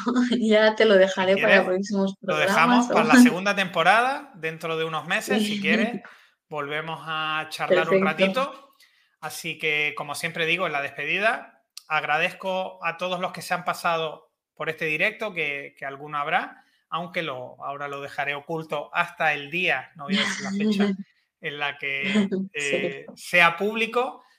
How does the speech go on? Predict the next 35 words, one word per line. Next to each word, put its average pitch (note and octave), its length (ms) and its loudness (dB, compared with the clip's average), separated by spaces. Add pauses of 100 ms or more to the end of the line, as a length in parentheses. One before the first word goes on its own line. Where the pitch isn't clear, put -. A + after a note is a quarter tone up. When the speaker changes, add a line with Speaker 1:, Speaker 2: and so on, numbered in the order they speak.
Speaker 2:
definitivamente, F3 1000 -4
y F3 140 2
a D#3 100 2
todos C#3+ 300 -6
los D3+ 160 -8
que, C#3 540 -6
que D3+ 80 -14
sois C#3+ 220 -10
mayoría, D3 420 0
los F3 200 -6
que F3+ 260 -6 (200)
escucháis E3+ 640 -2 (760)
el D3 160 -10
podcast, F3 460 0
ya C#3+ 100 -4
sea D3+ 340 -6
en D3 100 -12
Spotify, F3+ 1040 -4 (280)
en C#3 180 -10
Anchor G3 800 -4
o D3 120 -18
en C3+ 80 -18
cualquier C#3 360 -12
plataforma C#3+ 520 -10
de C#3 80 -10
podcasting, D#3+ 540 -8
que D#3+ 140 -12
como C3+ 160 -18
siempre C3 240 -18
un C3 60 -20
placer, F#3+ 360 -4
si E3+ 140 -10
dejáis B2+ 400 -10 (440)
un C#3+ 240 -10
like D3 340 2